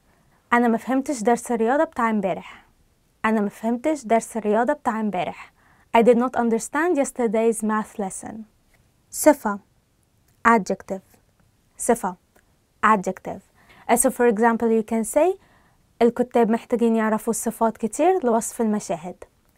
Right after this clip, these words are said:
الكتاب محتاجين يعرفوا الصفات كتير لوصف المشاهد. Writers need to know many adjectives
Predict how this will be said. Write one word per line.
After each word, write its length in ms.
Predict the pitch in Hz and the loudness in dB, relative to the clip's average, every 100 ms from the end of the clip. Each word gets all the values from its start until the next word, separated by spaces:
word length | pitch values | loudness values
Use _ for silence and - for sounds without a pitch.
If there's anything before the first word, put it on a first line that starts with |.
| 220 | -6
الكتاب 480 | - 214 226 277 | -2 0 4 4
محتاجين 460 | 247 233 - 220 233 | 2 -2 -2 2 2
يعرفوا 420 | 214 208 214 - | 2 0 -2 -4
الصفات 420 | 208 220 - 208 | -6 -6 -4 -4
كتير 420 | - 208 - 320 285 | -4 -8 -2 0 2
لوصف 360 | 220 214 - | 2 0 -2
المشاهد. 580 | 226 208 - 185 185 208 - _ _ 247 | -2 -2 -4 -6 -6 -12 -16 _ _ 4
Writers 400 | 277 302 285 - | 4 4 2 2
need 240 | 254 254 | 0 -2
to 140 | - | -4
know 280 | 247 233 226 | -2 0 0
many 280 | 226 226 226 | 0 0 0
adjectives 680 | 220 208 247 - 302 269 | -2 0 -2 2 0 0